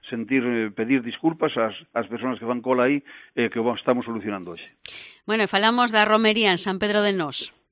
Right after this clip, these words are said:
Speaker 1: Sí, bueno, unha romería, eh, eu, como se sabe, son o presidente, ademais de diputado provincial e alcalde de Oleiros, son o presidente dun grupo político que é Alternativa dos Veciños, que ten presencia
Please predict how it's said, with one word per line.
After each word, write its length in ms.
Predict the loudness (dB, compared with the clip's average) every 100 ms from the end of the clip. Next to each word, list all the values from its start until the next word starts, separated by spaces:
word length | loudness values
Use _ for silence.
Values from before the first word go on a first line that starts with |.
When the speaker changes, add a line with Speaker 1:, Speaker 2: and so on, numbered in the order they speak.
| _ _ _ _
Speaker 1:
Sí, 80 | 2
bueno, 180 | 2 2
unha 220 | 2 2
romería, 680 | 2 4 6 6 6 6
eh, 220 | 4 2 0 -4 -8 -12 -16 -6
eu, 140 | -4
como 220 | 0 0 0
se 80 | 4
sabe, 180 | 6 6
son 140 | 2
o 80 | -4
presidente, 420 | -4 0 0 2
ademais 320 | 0 0 0
de 220 | 2 0 0
diputado 400 | -6 0 0 2
provincial 400 | -2 2 6 8
e 80 | 6
alcalde 320 | 4 0 2
de 80 | 4
Oleiros, 260 | 4 2 0 -8 -20 -4
son 160 | 2 2
o 80 |
presidente 460 | 2 2 2 2 2
dun 240 | 0 -2
grupo 260 | -4 -4 -4
político 460 | 0 0 0 -2 0
que 100 | -2
é 60 |
Alternativa 400 | -4 -6 -4 -4
dos 100 | -2
Veciños, 320 | -4 -6 -6
que 140 | -6 -2
ten 180 | -2 -2
presencia 560 | -6 -4 -4 -4 -4